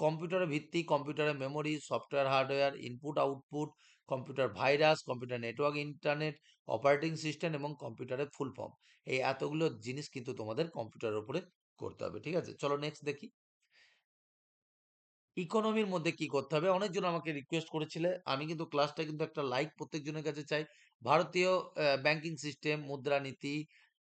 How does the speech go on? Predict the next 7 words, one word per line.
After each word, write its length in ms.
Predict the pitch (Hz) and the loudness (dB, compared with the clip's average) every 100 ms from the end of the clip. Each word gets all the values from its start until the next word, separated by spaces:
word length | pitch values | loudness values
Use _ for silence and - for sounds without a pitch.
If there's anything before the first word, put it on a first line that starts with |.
| - | -2
ট্যাক্স 260 | 147 156 - | 2 2 -2
সিস্টেম, 400 | 151 139 - 147 151 147 | -6 -6 2 2 2 -4
পঞ্চবার্ষিকী 640 | 143 139 139 139 135 135 139 | -2 -2 2 2 2 -4 -6
পরিকল্পনা, 580 | 127 123 131 131 135 131 | -4 -2 -2 -2 -2 -4
মুদ্রাস্ফীতি, 800 | 127 123 139 135 - 123 - 151 - - _ - | -6 -2 0 0 -4 -10 -6 -6 -8 -18 _ -6
ঠিক 120 | 170 | 2
আছে? 220 | 180 147 | 2 2